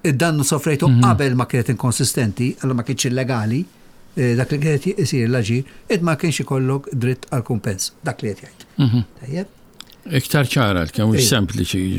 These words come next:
Speaker 2: jiġifieri, ma iktar ċara.
Speaker 1: Imma ovvjament il-wording irid ikun iktar kompless tal-,
Speaker 2: Mhm.
Speaker 1: tal-liġi. Borg Olivier kien ukoll,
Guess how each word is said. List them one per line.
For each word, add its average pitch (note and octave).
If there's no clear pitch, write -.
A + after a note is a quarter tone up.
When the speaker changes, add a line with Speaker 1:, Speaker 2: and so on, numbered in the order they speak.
Speaker 2:
jiġifieri, F2+
ma A2+
iktar B2
ċara. E2
Speaker 1:
Imma D3+
ovvjament C#3+
il-wording B2+
irid B2
ikun A#2
iktar A2+
kompless G#2
tal-, B2
Speaker 2:
Mhm. A#2+
Speaker 1:
tal-liġi. A2+
Borg C#3
Olivier D3+
kien D3+
ukoll, A#2+